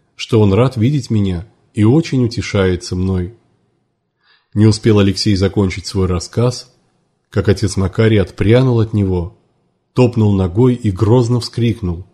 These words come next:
«Как? Ты такой-то! Так вот ты какой! Такой-то ты! Да как же ты смеешь так думать? А? Как смеешь?»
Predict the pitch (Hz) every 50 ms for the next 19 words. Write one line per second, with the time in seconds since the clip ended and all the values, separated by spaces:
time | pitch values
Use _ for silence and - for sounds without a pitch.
0 | _ _ _ - - 147 143 127 104 - - - _ _ _ _ _ _ _ _
1 | _ _ _ _ _ - 127 120 - 123 120 - - 147 143 123 101 - - 90
2 | 87 - _ _ _ _ _ _ _ _ - 107 - - 117 131 151 143 - -
3 | 131 113 - 123 110 110 - 117 104 90 110 110 - _ _ _ - 101 98 -
4 | - 135 147 143 131 - 123 110 - - 95 85 85 - _ _ _ _ _ _
5 | _ 110 104 113 110 160 165 143 135 147 135 156 131 - - 156 143 139 - -
6 | 135 131 127 123 123 143 143 123 98 90 85 - - _ _ _ _ - 127 139
7 | 147 143 135 - _ _ _ _ _ _ _ _ - 180 175 165 175 - - -
8 | 151 143 135 113 92 87 82 - -